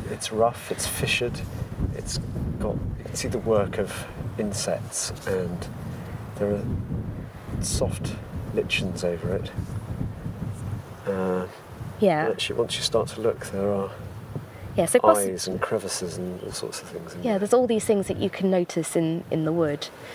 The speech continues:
Speaker 2: So that was just a small example.
Speaker 1: Yeah.
Speaker 2: I mean, another
Speaker 1: So
Speaker 2: thing
Speaker 1: actually
Speaker 2: you can
Speaker 1: touch
Speaker 2: do,
Speaker 1: it.
Speaker 2: touch,
Speaker 1: Get
Speaker 2: physical touch,
Speaker 1: Yeah.
Speaker 2: yes. Um, but it's also using your other senses. So what can you hear? So what can we hear at the moment?
Speaker 1: Distant wren.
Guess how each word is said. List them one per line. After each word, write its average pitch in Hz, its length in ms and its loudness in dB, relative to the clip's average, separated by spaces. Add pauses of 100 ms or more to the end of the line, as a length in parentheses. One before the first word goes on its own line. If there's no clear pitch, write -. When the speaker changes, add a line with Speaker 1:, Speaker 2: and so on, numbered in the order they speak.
(480)
Speaker 2:
So - 140 8
that 254 200 6
was 208 120 2
just - 320 0
a 196 80 4
small 202 380 6
example. 151 480 2
Speaker 1:
Yeah. 214 80 8
Speaker 2:
I - 40 4
mean, 196 200 6
another 208 300 6
Speaker 1:
So - 100 12
Speaker 2:
thing 117 80 12
Speaker 1:
actually 190 220 6
Speaker 2:
you 175 60 -4
can - 180 10
Speaker 1:
touch 165 160 0
Speaker 2:
do, - 60 -2
Speaker 1:
it. - 140 -12
Speaker 2:
touch, - 380 6
Speaker 1:
Get - 100 -10
Speaker 2:
physical 262 380 4
touch, - 420 -4
Speaker 1:
Yeah. 156 120 2
Speaker 2:
yes. - 280 -4 (500)
Um, 185 280 4 (180)
but - 140 6
it's 240 140 2
also 285 180 2
using 208 320 2
your 214 80 4
other 254 160 4
senses. 156 480 0
So 180 240 2
what 180 200 0
can 185 220 -2
you 170 200 2 (300)
hear? 254 260 2 (260)
So 180 320 2
what 220 200 2
can 196 120 -2
we 190 80 2
hear 180 140 2
at - 80 -2
the - 80 -2
moment? 143 360 -2 (2750)
Speaker 1:
Distant - 400 0
wren. 87 320 0